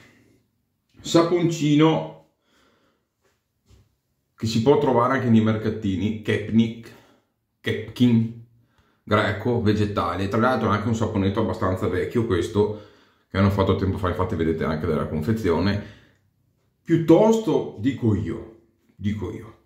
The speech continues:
la Proraso, è bello, è un mondo meraviglioso, è da vecchia barberia, chi si trova bene fa bene usarlo, Palmolive e via dicendo. Ma perché non spulciare sul mercatino,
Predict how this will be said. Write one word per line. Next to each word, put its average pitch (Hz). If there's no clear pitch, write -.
la 120
Proraso, 101
è 147
bello, 110
è 110
un 113
mondo 120
meraviglioso, 101
è 98
da 104
vecchia 101
barberia, 95
chi 120
si 113
trova 113
bene 104
fa -
bene 90
usarlo, 90
Palmolive 87
e -
via 87
dicendo. 78
Ma -
perché -
non 98
spulciare 98
sul 90
mercatino, 90